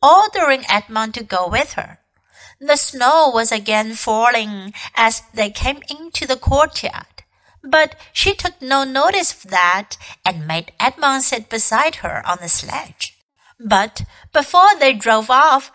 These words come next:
she caught Mogrim, and he came bounding like an enormous dog to the side of the sledge. "Take with you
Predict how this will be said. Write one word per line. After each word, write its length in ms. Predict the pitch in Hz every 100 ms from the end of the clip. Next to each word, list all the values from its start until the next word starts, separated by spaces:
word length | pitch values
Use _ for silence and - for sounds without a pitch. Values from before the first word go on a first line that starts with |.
| _
she 340 | - - 403 453
caught 380 | - 190 180 - _ -
Mogrim, 840 | 180 233 302 165 151 - - 208 - -
and 140 | 269 254
he 140 | 320
came 300 | - 202 143
bounding 440 | 156 208 285 269 160
like 380 | - 71 - -
an 140 | 240 -
enormous 760 | 220 208 208 233 285 262 202 -
dog 380 | 208 196 202 - - -
to 100 | -
the 120 | 269
side 300 | 262 262 247
of 100 | 247
the 100 | 269
sledge. 580 | - 262 302 330 - - - _ _ _ _ _ _ -
"Take 380 | 208 220 214 214
with 300 | 254 269 247
you 380 | 226 233 233